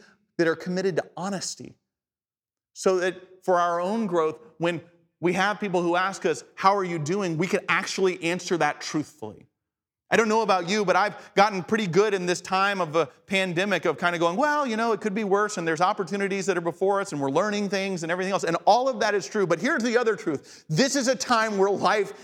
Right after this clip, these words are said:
is just really, really, really hard in a lot of ways.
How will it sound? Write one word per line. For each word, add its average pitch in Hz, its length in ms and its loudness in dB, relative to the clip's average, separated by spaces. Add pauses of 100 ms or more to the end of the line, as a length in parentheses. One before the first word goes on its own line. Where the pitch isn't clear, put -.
is 190 160 0
just 156 240 0
really, 220 500 0
really, 202 600 -2 (160)
really 214 580 0
hard 139 520 0 (100)
in 147 80 0
a 135 60 0
lot 131 200 2
of 117 100 -4
ways. 110 320 -8